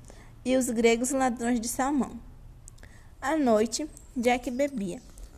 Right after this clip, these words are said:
Com dezesseis anos, ele era um alcoólatra. Queria ver o mundo e se tornou marinheiro de longo curso, curso. Inspirado no seu adorado no-,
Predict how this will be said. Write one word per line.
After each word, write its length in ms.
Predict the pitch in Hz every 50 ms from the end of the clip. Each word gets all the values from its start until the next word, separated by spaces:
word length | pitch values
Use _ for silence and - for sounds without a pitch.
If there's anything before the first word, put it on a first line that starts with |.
| - -
Com 160 | - 277 269
dezesseis 640 | 262 269 269 285 277 277 277 - 302 311 320 269
anos, 460 | 233 226 214 202 202 214 240 262 - - -
ele 200 | - 240 240 240
era 200 | 233 226 226 226
um 100 | 233 240
alcoólatra. 680 | 247 277 285 - - 214 180 185 - - - - - - - - - - - - - - - - - - -
Queria 500 | - 285 277 269 247 254 262 277 302 302
ver 460 | 294 320 277 226 202 214 220 226 226
o 60 | 226
mundo 460 | 208 196 180 180 180 185 202 226 240 - - - - -
e 80 | 254
se 160 | 240 - 262
tornou 400 | 254 - 254 247 247 254 240 233
marinheiro 680 | 233 233 240 240 247 254 247 240 226 214 214 214 240 220
de 140 | 208 233
longo 380 | 233 233 226 220 226 226 269 285
curso, 480 | 277 - - 185 170 - - - - - -
curso. 460 | - - 214 185 185 - - - 233 233 - - - - - - - - - - - - - - - - - - -
Inspirado 680 | 285 302 - - - 320 302 277 254 254 262 277 311
no 180 | 311 311 311
seu 260 | 302 - - 254 233 226
adorado 680 | 220 214 202 208 202 196 185 185 190 214 233 254 277 269
no-, 320 | 240 208 185 180 180 -